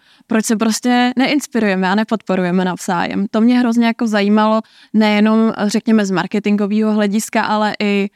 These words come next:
z, ze sociologického hlediska. To mě na tom strašně imponovalo.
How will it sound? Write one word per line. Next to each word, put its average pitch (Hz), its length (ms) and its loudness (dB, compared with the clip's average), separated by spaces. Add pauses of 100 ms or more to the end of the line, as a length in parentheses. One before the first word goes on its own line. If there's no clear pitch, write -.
(260)
z, 202 260 -2 (360)
ze 196 240 -2
sociologického 185 1000 -2
hlediska. 190 540 -4 (100)
To 214 100 0
mě 214 140 4
na 202 100 0
tom 202 160 -4
strašně 196 380 -4
imponovalo. 175 640 -2